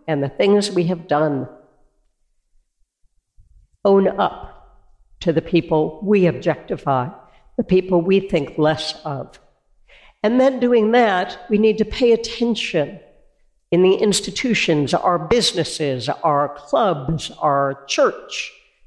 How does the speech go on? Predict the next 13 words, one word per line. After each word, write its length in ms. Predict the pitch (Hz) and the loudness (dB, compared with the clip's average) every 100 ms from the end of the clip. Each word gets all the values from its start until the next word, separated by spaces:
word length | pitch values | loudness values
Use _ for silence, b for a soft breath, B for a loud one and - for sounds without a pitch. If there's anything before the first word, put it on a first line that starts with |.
| _ _ _ _ _ _ _ - - | _ _ _ _ _ _ _ -10 -4
our 160 | 151 | -2
neighborhood, 640 | 151 196 226 185 123 135 - - - _ _ _ _ _ _ - | 0 0 2 -2 -2 -6 -8 -12 -20 _ _ _ _ _ _ -4
and 200 | 170 170 | 0 0
who 220 | 127 208 | 2 2
it 120 | 190 | 4
is 400 | 185 180 156 165 | 4 4 2 0
we 180 | 175 175 | 0 2
objectify 1040 | 175 139 - 165 - 196 - 160 143 - 214 - _ _ _ _ _ | 0 -4 -4 -4 -4 -6 -2 0 0 -2 -8 -16 _ _ _ _ _
and 180 | 170 156 | -2 0
dismiss 840 | 151 - - 180 160 - - - - | 0 -2 0 2 2 0 -4 -4 0
in 160 | 165 | 2
those 280 | 170 165 160 | 4 4 2
places. 640 | - 151 135 - - - | -2 -2 -2 -4 -10 -10